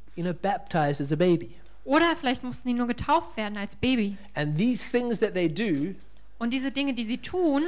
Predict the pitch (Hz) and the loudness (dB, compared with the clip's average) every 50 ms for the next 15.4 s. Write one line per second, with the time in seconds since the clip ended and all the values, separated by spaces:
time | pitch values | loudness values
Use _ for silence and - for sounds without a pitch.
0 | 381 381 - - - 220 214 226 233 202 185 202 180 170 165 160 - - - 190 | -2 -2 -2 0 2 2 2 2 0 0 2 2 4 4 2 2 0 -2 0 0
1 | 208 208 202 185 165 143 - - - - - - 175 151 151 147 135 135 143 156 | 2 2 2 2 0 -2 -4 -8 -8 -8 -6 -2 0 2 2 2 2 2 0 0
2 | 175 185 185 - 175 - - 147 139 - - - - - - 123 120 123 123 117 | -2 -2 -4 -6 -8 -8 -8 -8 -10 -10 -10 -12 -12 -12 -12 -12 -12 -12 -14 -14
3 | 117 - - - - - - 233 233 233 226 226 226 233 233 233 - - 139 - | -14 -14 -14 -14 -14 -14 -10 -8 -6 -6 -6 -6 -6 -10 -10 -12 -14 -14 -14 -12
4 | 226 - 240 233 247 240 247 226 247 233 240 233 233 233 233 226 - - 240 226 | -6 -2 0 0 0 -2 -4 -4 -2 0 0 0 0 0 0 0 0 -2 -4 -4
5 | - - - - 220 220 220 220 220 220 214 - - - - - - 240 233 226 | -4 -6 -6 -4 -2 -2 -2 -2 -2 -4 -4 -6 -10 -12 -10 -6 -2 -2 0 0
6 | 226 214 240 220 - 240 254 - - - 240 - - - 240 233 226 226 226 - | 0 -2 -2 -2 -2 -2 -4 -4 -4 -8 -10 -10 -8 -6 -2 -2 -2 -2 -2 -2
7 | 226 208 208 208 202 202 - - - 190 - - - - - - - - - - | -4 0 2 0 0 0 -2 -8 -8 -8 -8 -10 -12 -12 -12 -12 -12 -12 -14 -14
8 | - - - - - - - - - - - - - - - - - - - - | -14 -14 -14 -14 -14 -14 -14 -14 -14 -14 -14 -14 -14 -14 -14 -14 -14 -10 -4 -2
9 | 147 165 170 170 - - 160 - 160 160 156 - - 131 123 135 147 147 - - | -2 -2 -2 -2 -4 -4 -4 -4 -2 -4 -4 -4 -6 -6 -6 -6 -6 -8 -8 -12
10 | - - - - - - - - - - 226 220 220 220 220 - - 208 - - | -12 -14 -14 -14 -14 -14 -14 -14 -8 -4 -2 0 0 0 -2 -4 -6 -8 -4 -2
11 | 226 233 269 269 - - 240 226 - 208 196 202 202 202 208 233 233 226 185 175 | 0 0 0 -2 -4 -6 -8 -6 -6 -6 -6 -6 -6 -4 -4 -4 -2 -2 -4 -4
12 | 190 208 214 - - - 208 214 220 165 170 196 202 - - - - 202 196 180 | -6 -8 -6 -4 -2 -2 -2 -2 -2 -2 -2 -2 -4 -4 -2 2 4 4 4 4
13 | 147 - 156 147 147 - 139 143 156 160 156 151 156 - - - 190 196 190 - | 0 0 0 0 0 -2 0 2 4 6 6 4 4 0 0 2 2 2 2 -2
14 | 196 156 - 156 147 139 135 151 147 147 135 - 135 - - 156 143 143 - - | -4 -2 -2 -2 -2 0 2 2 2 2 0 -2 -4 -2 -2 -2 -2 -2 -4 -4
15 | 180 170 165 - 170 156 156 139 | -4 -4 -4 -4 -4 -4 -4 -4